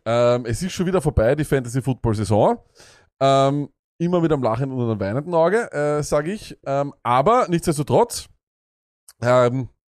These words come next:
<laughs> them Packers are back. Vor ein paar Wochen hab ich's hier gesagt. Am Ende Packers gegen Lions, da geht's um einen Einzug.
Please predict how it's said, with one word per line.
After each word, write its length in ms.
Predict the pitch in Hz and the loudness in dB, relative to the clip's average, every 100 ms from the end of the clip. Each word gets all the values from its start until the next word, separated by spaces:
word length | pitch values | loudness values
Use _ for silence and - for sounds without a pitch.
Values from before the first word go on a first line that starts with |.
| _ _ - | _ _ -16
<laughs> 320 | - 147 - 147 - _ _ - - _ _ - | -8 -6 -2 -4 -4 _ _ -20 -20 _ _ -2
them 280 | 135 156 139 | 0 0 2
Packers 520 | 156 196 185 180 156 | 2 2 2 2 4
are 180 | 180 165 | 2 4
back. 640 | 156 233 262 - - - - | 2 2 0 -6 -14 -16 -2
Vor 140 | 156 | 0
ein 60 | 143 | 4
paar 180 | 170 233 | 4 4
Wochen 220 | 214 208 | 4 4
hab 120 | 226 | 2
ich's 140 | 247 - | 0 -2
hier 120 | 190 | -6
gesagt. 500 | - 160 285 - - _ _ _ _ _ _ _ - | 0 0 0 -4 -20 _ _ _ _ _ _ _ -2
Am 140 | 160 | 0
Ende 400 | 160 165 170 208 - - - | 2 0 0 -2 -4 -6 -2
Packers 300 | 160 175 - | -2 -2 -4
gegen 160 | 180 | -2
Lions, 360 | 165 135 170 - | 2 2 0 -4
da 80 | 165 | -6
geht's 260 | 160 147 | -4 -6
um 160 | 156 160 | -4 -2
einen 100 | 165 | 2
Einzug. 520 | 131 131 - 226 | 0 0 -4 -6